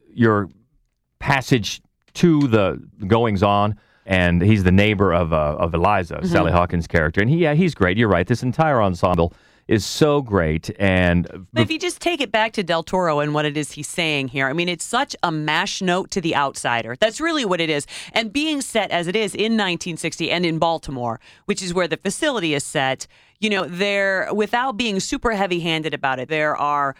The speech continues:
Speaker 2: racial tensions, there are socioeconomic tensions, there's some, some gay bashing happening, and there's a lot of, again, it's not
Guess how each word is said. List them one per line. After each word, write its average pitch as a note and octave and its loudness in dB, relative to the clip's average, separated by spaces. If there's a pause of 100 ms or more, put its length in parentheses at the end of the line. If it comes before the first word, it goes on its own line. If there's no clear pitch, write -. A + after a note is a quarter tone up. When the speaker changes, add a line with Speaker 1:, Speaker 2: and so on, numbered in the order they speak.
(120)
Speaker 2:
racial G#3+ -2
tensions, F#3+ -2
there D3 -2
are C#3 0 (160)
socioeconomic F#3+ -2
tensions, D#3+ 0
there's D#3 -2
some, D3+ -2
some C#3+ -4
gay F3 -2
bashing D#3 -2
happening, D#3 -2 (380)
and G#3+ 0
there's A3+ 0
a A3+ 2
lot G#3 0
of, F#3 -4
again, A3+ -2
it's F#3+ -6
not B3 -2